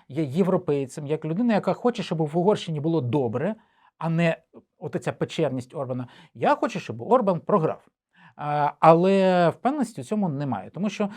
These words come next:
об'єктивно, Будапешт, де відбувся Прайд, він завжди був антиорбанівським. Просто зараз градус занадто високий. Це перший момент. І другий момент. Е, в-, Орбан і його уряд — це вже не,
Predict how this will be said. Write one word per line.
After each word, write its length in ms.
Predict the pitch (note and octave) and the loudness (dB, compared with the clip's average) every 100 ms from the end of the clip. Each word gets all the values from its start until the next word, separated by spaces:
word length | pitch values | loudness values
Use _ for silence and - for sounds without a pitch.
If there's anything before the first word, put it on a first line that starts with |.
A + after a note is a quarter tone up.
| - F#3 | -14 -18
об'єктивно, 600 | - F3 A3+ A#3 D#3 G#2 - | -8 -2 -2 -2 -6 -6 -8
Будапешт, 680 | B2+ C3+ B2+ - - - D3 | -6 -4 -2 -2 -2 -6 -10
де 240 | B2+ E3 | -4 -4
відбувся 460 | C3 A#2+ F3 - A#2 | -4 -6 -6 -6 -10
Прайд, 400 | - G#3 B3 B3 | -2 0 0 -2
він 180 | D3 F3+ | -4 -2
завжди 300 | C#3+ B2+ F3 | -2 -4 -4
був 180 | E3 - | -4 -8
антиорбанівським. 800 | C3+ B2 - G#2+ G2+ A2 _ A#2+ | -12 -12 -10 -10 -12 -16 _ -10
Просто 280 | G3 G3 G#3+ G3 E3 | -6 -2 -4 -6 -14
зараз 400 | A#2+ G3 G3+ - | -2 2 2 0
градус 760 | D#3 A#2+ F3+ A#3 G3+ B2+ A2+ - | -6 0 6 8 8 4 -6 -14
занадто 460 | B2 C3+ A#2 G#2+ A2+ | -10 -6 -6 -6 -10
високий. 440 | A2+ G#2 - G#2 _ _ _ _ - _ | -8 -10 -12 -20 _ _ _ _ -20 _
Це 120 | A#3 | -4
перший 360 | A3+ C3+ - | 0 0 0
момент. 280 | E3 A#3 A#3 A3 G3 | 0 0 -2 -8 -10
І 100 | F3+ | -4
другий 300 | E3+ A#3+ F#3+ | 2 2 2
момент. 340 | E3 A#2+ G2 - - _ | 2 -2 -6 -10 -20 _
Е, 40 | B2+ C#3 C3+ C#3 | -10 -4 -2 -2
в-, 800 | A3+ A3+ F3 D3+ _ _ _ - - | -4 -16 -16 -18 _ _ _ -20 -6
Орбан 560 | F#3 C#4+ C4+ A3+ E3+ C#3 | -2 0 4 4 4 -2
і 300 | D#3+ D#3+ D3+ | -4 -4 -2
його 320 | C#3 E3 F3 | 0 2 0
уряд — 420 | F#3 B3+ C4 - - E3 | 0 0 0 0 -8 -8
це 140 | G#3 | -6
вже 180 | E3 F#3+ | -2 -2
не, 360 | F3+ F3+ F#3 | 0 0 0